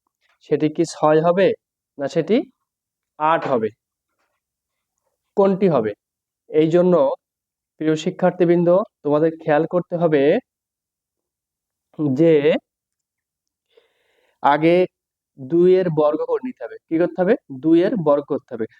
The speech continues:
তাহলে দুই এর বর্গ কত? দুই গুণ দুই ইকুয়াল কত? চার। তাহলে চারটা কি? একক স্থানীয় অঙ্ক কিন্তু। বাস, এটি গেল। এবার চার কে বর্গ করো। চার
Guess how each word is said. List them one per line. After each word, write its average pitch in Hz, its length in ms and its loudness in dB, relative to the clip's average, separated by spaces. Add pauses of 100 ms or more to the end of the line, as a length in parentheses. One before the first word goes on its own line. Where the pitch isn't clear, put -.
(220)
তাহলে 147 160 2 (140)
দুই 175 300 2 (220)
এর 170 220 2
বর্গ 165 320 -2 (100)
কত? 131 200 -4 (240)
দুই 165 360 2 (420)
গুণ 175 280 2 (540)
দুই 143 340 0 (340)
ইকুয়াল 190 280 0
কত? 170 200 -2 (720)
চার। 131 300 0 (540)
তাহলে 160 120 -2
চারটা 185 380 0
কি? 151 180 -6 (320)
একক 156 300 0
স্থানীয় 156 400 -2
অঙ্ক 135 180 -2 (100)
কিন্তু। 107 280 -18 (640)
বাস, 123 160 -4 (120)
এটি 175 220 0
গেল। 127 160 2 (380)
এবার 143 220 -2
চার 165 220 2
কে 170 140 -2
বর্গ 151 280 2
করো। 120 220 -10 (880)
চার 170 440 2